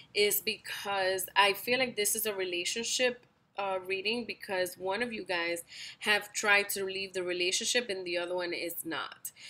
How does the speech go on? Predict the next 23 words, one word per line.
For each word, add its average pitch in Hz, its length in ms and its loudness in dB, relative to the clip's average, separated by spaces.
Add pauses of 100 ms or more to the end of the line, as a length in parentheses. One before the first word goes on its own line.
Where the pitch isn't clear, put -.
(220)
Um, 180 200 -2
one 185 140 0
of 208 100 -4
you 214 120 -6
guys 196 340 2
is 180 240 -4
just - 460 -4 (420)
reluctant 185 680 -2 (140)
to, 180 500 -4
reluctant 208 760 0 (160)
to 196 460 -4 (480)
move 202 260 -2
forward. 185 600 0 (380)
And 180 460 0
whether 196 260 -2
that's 190 380 2
you, 226 400 0
Aquarius, 185 760 2
or 175 180 0
it's, 175 420 -4
um, 170 640 -6
your 175 200 0
partner, 190 760 0